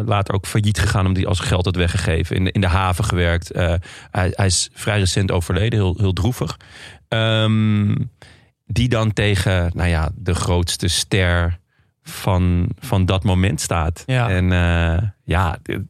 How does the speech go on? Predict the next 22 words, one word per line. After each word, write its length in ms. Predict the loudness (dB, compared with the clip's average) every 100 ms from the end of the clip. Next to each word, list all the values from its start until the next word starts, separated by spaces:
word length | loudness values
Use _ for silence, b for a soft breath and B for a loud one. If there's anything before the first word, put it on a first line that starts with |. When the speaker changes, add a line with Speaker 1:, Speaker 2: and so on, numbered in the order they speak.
| -8
Speaker 1:
eh, 140 | -6 -6 -14 _ _ _
ja, 140 | -6 -4
vaak 220 | -4 -2
had 140 | -2 -2
hij, 80 | 0
had 80 | -2
hij 80 | -2
ook 80 |
gewoon 180 | 0 0
wel 120 | 2
echt, 240 | 0 -4 -8 B B B _
ja, 60 | -4
dat 120 | -2
Gian 360 | 2 2 2
gewoon 400 | 2 2 2 0 0
de 140 | 0
duels 380 | 2 2 0 0
won 320 | 0 2 2
en 180 | 2 2
zo. 200 | 4 4
Ja, 160 | 2 0
ik, 200 | -4